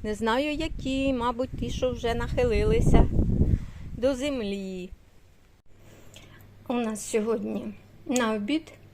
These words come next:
кроме того, що в нас іще є картопелька, жарко є, я зварила ще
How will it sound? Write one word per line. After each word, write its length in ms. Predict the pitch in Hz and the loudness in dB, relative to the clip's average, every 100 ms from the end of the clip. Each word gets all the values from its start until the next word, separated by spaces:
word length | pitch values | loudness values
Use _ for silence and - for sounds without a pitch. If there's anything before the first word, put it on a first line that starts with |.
| - - - - - - - - - - - - - | -20 -20 -20 -20 -20 -20 -20 -20 -20 -20 -20 -20 -6
кроме 360 | - 240 226 208 | 2 4 4 -2
того, 320 | 208 220 220 | 0 2 2
що 180 | 214 208 | 0 0
в 40 | |
нас 280 | 202 208 202 | 2 0 -2
іще 260 | 196 - 226 | -8 -8 -6
є 280 | 208 196 202 - - - - - - - | -4 -2 -4 -8 -18 -20 -20 -20 -20 2
картопелька, 800 | 208 196 202 208 233 220 208 196 | 2 2 -2 0 0 0 0 0
жарко 480 | 202 185 - 254 | 0 -2 -4 -4
є, 220 | - 247 320 - - - - - - - - - - - - | 0 0 0 -8 -20 -20 -20 -20 -20 -20 -20 -20 -20 -20 2
я 140 | 339 330 | 4 4
зварила 560 | 277 294 311 311 269 | 4 6 8 8 8
ще 340 | 269 - 277 | 4 0 -2